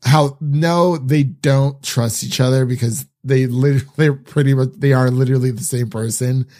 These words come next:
So they know how, you know, how the other person's gonna act. But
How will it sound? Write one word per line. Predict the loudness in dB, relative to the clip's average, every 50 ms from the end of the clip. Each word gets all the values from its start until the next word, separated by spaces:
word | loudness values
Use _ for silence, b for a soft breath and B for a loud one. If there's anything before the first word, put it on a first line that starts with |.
| b b b
So | -4 -2 0
they | 2 4 2 2
know | 2 2 2 4 4 4 4 4 2 2 0 -4 -6 _ _ _ _ _
how, | -12 -8 -6 -4 -2 -2 -2 -4 -6 _ _ _ -2
you | 0
know, | 0 0
how | 0 -2 -4 -4
the | -2 -2
other | -2 -2 -4 -2
person's | -2 -4 -2 -2 -4 -6 -6
gonna | -8 -10 -10 -10 -10
act. | -8 -6 -4 -4 -6 -8 -8 _
But | -6 -6 -6